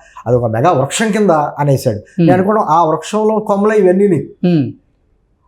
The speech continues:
Speaker 1: అది ఎవరైనా కావచ్చు, రామ్ చరణ్ కావచ్చు, వరుణ్ తేజ్ కావచ్చు, రామ్ చరణ్ తేజ్ కావచ్చు,
Speaker 2: ఉమ్.
Speaker 1: మన సాయి ధరమ్ తేజ్ కావచ్చు,
Speaker 2: ఉమ్.
Speaker 1: మెగా, ఆ, అల్లు అర్జున్, మన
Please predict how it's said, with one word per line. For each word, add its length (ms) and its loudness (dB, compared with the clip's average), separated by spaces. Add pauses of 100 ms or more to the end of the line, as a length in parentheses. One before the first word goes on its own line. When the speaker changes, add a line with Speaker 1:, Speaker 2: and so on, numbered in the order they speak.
Speaker 1:
అది 180 2
ఎవరైనా 360 2
కావచ్చు, 300 0
రామ్ 300 0
చరణ్ 200 -4
కావచ్చు, 460 -2
వరుణ్ 300 2
తేజ్ 300 -2
కావచ్చు, 400 -4
రామ్ 260 -2
చరణ్ 160 -2
తేజ్ 220 -6
కావచ్చు, 420 -6 (240)
Speaker 2:
ఉమ్. 320 0
Speaker 1:
మన 120 -6 (680)
సాయి 180 0
ధరమ్ 200 -2
తేజ్ 200 -4
కావచ్చు, 380 -2
Speaker 2:
ఉమ్. 420 -2 (640)
Speaker 1:
మెగా, 420 2
ఆ, 260 -2
అల్లు 160 2
అర్జున్, 220 -2
మన 260 -4